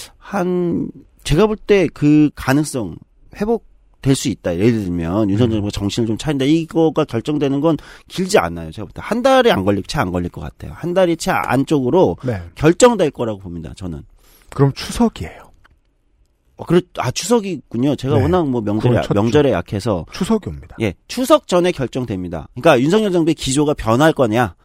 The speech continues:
Speaker 2: 음.
Speaker 1: 아니냐는 추석 전에 결정하지 않으면, 어, 제가 볼 때는 그냥 이대로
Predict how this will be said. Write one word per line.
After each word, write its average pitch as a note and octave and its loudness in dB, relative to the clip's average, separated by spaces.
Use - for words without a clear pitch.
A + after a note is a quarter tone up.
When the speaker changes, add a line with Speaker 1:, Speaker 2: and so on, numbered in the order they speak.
Speaker 2:
음. A2 -16
Speaker 1:
아니냐는 A2 0
추석 - -2
전에 F#3+ 2
결정하지 C3 0
않으면, F#2 2
어, A2 -4
제가 F3 2
볼 F3 0
때는 D#3 0
그냥 C#3 -2
이대로 C#3 0